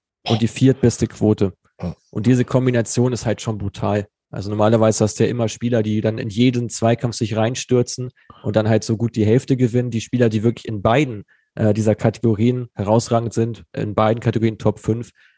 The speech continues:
Speaker 1: das ist schon wirklich ganz, ganz besonders. Und dadurch, dass er natürlich noch relativ jung ist, ähm, ist er mit Sicherheit nicht uninteressant für andere Teams. Also da ruhig den Vertrag mal langfristig verlängern,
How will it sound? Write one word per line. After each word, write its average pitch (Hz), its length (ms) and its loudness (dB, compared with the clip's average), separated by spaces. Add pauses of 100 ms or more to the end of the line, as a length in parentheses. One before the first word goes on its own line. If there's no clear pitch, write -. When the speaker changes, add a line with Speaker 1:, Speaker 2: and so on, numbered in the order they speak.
(160)
Speaker 1:
das 101 140 -2
ist 104 80 0
schon 104 220 -2
wirklich 107 340 -4 (140)
ganz, 110 180 0
ganz 113 220 -2
besonders. 117 680 2
Und 104 140 -4
dadurch, 107 180 4
dass 107 160 0
er 110 60 0
natürlich 107 260 -2
noch 113 160 -2
relativ 123 360 2
jung 135 200 2
ist, 139 360 -4
ähm, 110 240 -4
ist 107 120 -14
er 113 60 0
mit 110 160 -4
Sicherheit 127 420 0
nicht 117 200 -4
uninteressant 110 680 -2 (320)
für 95 160 2
andere 104 260 0
Teams. 117 320 0
Also 107 220 4
da 110 300 2 (480)
ruhig 147 140 4
den 135 140 2
Vertrag 123 460 0
mal 120 140 2
langfristig 123 540 -2
verlängern, 110 440 -2